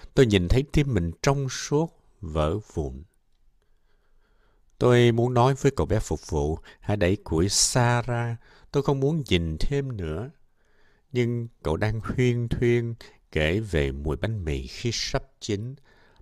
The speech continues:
bảo tôi ngồi im đợi, sẽ ấm,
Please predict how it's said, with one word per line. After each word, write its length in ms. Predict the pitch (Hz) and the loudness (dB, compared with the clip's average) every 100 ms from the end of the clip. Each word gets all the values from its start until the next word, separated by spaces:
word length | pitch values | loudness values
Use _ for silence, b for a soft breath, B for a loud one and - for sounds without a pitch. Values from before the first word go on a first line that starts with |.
| b | b
bảo 120 | 87 | -4
tôi 260 | - 117 110 | 0 0 0
ngồi 480 | 87 76 69 65 - | -2 -2 -2 -2 -6
im 320 | - 117 107 | -2 0 0
đợi, 420 | 85 65 65 71 92 _ | -4 -8 -8 -12 -16 _
sẽ 260 | - - 90 - | -14 -6 -6 -2
ấm, 400 | 101 98 117 | -2 -2 -6